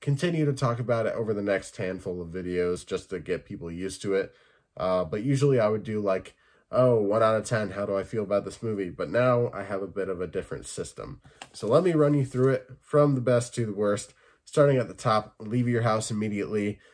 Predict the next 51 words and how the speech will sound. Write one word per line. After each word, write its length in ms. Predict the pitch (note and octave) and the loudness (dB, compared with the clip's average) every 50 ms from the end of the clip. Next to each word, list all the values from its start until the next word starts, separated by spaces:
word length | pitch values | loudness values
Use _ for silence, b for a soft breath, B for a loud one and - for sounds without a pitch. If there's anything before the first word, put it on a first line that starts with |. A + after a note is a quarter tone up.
| b b b b | b b b b
uh, 180 | - F2+ F#2+ F#2+ F#2+ | -4 -2 0 2 0
which 180 | G2 G2 - | 0 -2 -4
is 160 | G#2+ F#2+ F2 G2+ | -6 -6 -4 -4
a 80 | F#2+ | -6
very 400 | F2 F#2+ B2+ D3+ D3+ D3 C#3+ B2+ | -4 2 4 6 6 6 4 4
rare 380 | A2+ G#2 G#2+ G#2 G#2+ G#2+ A2 G#2 | 2 2 0 2 2 2 0 -2
thing 280 | - - G#2 G#2 G#2+ | -2 -4 -4 -4 -4
for 160 | G#2 - G#2 G2+ | -6 -6 -6 -4
me 140 | G2+ G2 | -4 -4
to 80 | G2 G2 | -4 -6
use. 400 | F#2+ F#2 G2 G2+ G2+ G2 F#2+ - | -6 -6 -4 -2 -2 -2 -4 -4
So 200 | - G2 F#2 F2+ | -6 -4 -2 -2
if 140 | F#2+ - - | -2 -2 0
I 80 | G2+ | -2
use 360 | G2 G2 F#2+ G2+ G#2+ G#2+ G2 F#2+ | -2 -2 -4 -4 -6 -6 -6 -6
this 180 | G2+ F#2 - | -8 -8 -8
tier, 320 | - - - G#2 G#2 G2+ G2+ | -10 -12 -6 -4 -2 -2 -2
you'll 220 | G2 F#2+ F2+ F2+ | -2 -4 -4 -6
know 320 | F#2+ F#2+ F#2+ F#2+ G2 F#2+ | -6 -4 -4 -2 -2 -2
that 200 | F2 D2+ F#2 F2+ | -2 -2 -2 -2
I 120 | F2+ F2 F2 | -2 -2 -4
mean 200 | G2+ A2+ B2 C3+ | -2 0 0 0
it. 260 | C3 B2+ - - - b b b b b b b b | 0 0 -4 -10 -16 b b b b b b b b
Uh, 240 | - F#2+ F#2+ F#2 F#2+ | -2 0 2 2 2
when 180 | G2 A2 A#2 | 2 2 0
it 100 | B2 A#2 | 0 0
comes 280 | - D3 C3+ C3 B2 - | 0 0 0 0 0 -2
to, 100 | - C3+ | 0 0
like, 200 | A#2+ A#2 A2 G#2 | 2 2 0 0
streaming 420 | - - - B2+ A#2+ A#2 A2+ A2+ G#2+ | -4 -6 -4 -2 -2 0 0 -2 -4
service 440 | - - A#2+ A2 A2 G#2+ G#2+ - - | -6 -2 0 0 0 0 -2 -4 -6
stuff 440 | - - A2+ G#2+ G#2+ A2 B2 - b b b b b b b - | -2 0 2 2 2 0 -2 -8 b b b b b b b -6
or, 100 | G2+ G2 | -2 0
like, 200 | F#2 F#2 F2+ - | 0 0 0 -4
T 160 | - A2+ A2 | -6 -8 -6
V 160 | G#2+ G#2+ G#2 | -4 -4 -4
shows, 440 | G2 - - G#2 G2+ G2 G2 F#2+ - | -6 -2 0 0 2 2 0 -2 -4
it 120 | F2+ A#2 B2 | -4 -2 0
has 240 | C3+ C3+ B2+ A2+ | 2 2 0 0
the 120 | G2 G2+ G2+ | -2 -6 -6
same 260 | - - A2 G#2 G2 | -2 -2 -2 -2 -2
effect. 480 | F#2+ F#2 - G2+ F#2+ F#2+ F#2 - - _ b b b b b b | -4 -4 -4 -2 -2 -2 -4 -8 -18 _ b b b b b b
Turn 160 | - C3 B2 | 0 2 4
on 140 | A#2+ A#2 G#2+ | 4 4 2
your 80 | G2+ F#2+ | 0 -2
T 160 | - G#2+ G2 | -2 -4 -4
V 180 | G2 G2+ G2+ | -2 0 -2
immediately, 560 | G2 F#2+ F#2+ F#2+ F#2+ - - G2+ G2 F#2+ F#2 F#2+ | -2 -2 -2 -6 -6 -6 -6 -4 -4 -4 -4 -6
watch 380 | F2 F2+ F#2 F#2 F2+ E2+ - | -4 -2 -2 -2 -2 -2 -6
it 80 | F2 E2+ | -8 -8
immediately. 600 | E2+ E2 D#2+ D#2+ D#2+ D2+ C2+ C#2+ D2 E2+ F2 - | -8 -8 -8 -8 -10 -10 -10 -8 -10 -10 -10 -12